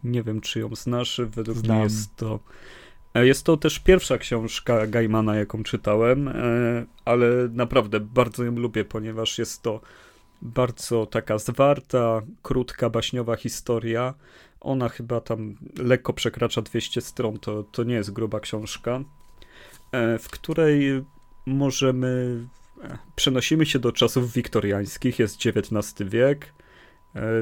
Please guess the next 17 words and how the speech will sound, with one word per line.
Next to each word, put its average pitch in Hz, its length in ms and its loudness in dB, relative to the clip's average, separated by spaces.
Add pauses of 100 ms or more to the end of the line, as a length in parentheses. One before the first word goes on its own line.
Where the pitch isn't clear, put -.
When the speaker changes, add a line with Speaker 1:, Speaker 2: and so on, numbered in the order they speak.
(260)
Speaker 1:
nie 110 160 -2
wiem, 92 220 -8
królowa 117 440 4
Wiktoria 101 520 0
właśnie 98 300 -6
zaczyna 95 380 -8
panować, 117 800 2 (520)
wynaleziono 113 720 0
alfabet 101 500 -4
Morsa, 127 640 2
no, 110 320 -4 (420)
ludzkość, 139 640 0
e, 123 220 2
zaczyna 120 680 -2
dążyć 123 420 -4
ku 123 200 -4
industrializacji, 120 1300 -4